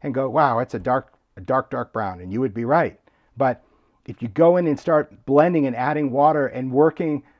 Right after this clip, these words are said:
uh, with some distress inks and working with oxides, you're gonna get different properties that will totally surprise you as to how they ultimately show up. This next one, Stacy did.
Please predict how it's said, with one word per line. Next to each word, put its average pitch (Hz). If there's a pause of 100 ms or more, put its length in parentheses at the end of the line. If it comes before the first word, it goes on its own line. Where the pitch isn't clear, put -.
(160)
uh, 135
with 139
some 135
distress 127
inks 180
and 170
working 151
with 135
oxides, 135 (340)
you're 120
gonna 170
get 190
different 151
properties 143
that 120
will 120
totally 160
surprise 135
you 110 (540)
as 123
to 113 (320)
how 147
they 139
ultimately 123 (280)
show 123
up. - (1600)
This 202
next 190
one, 202 (420)
Stacy 190
did. 98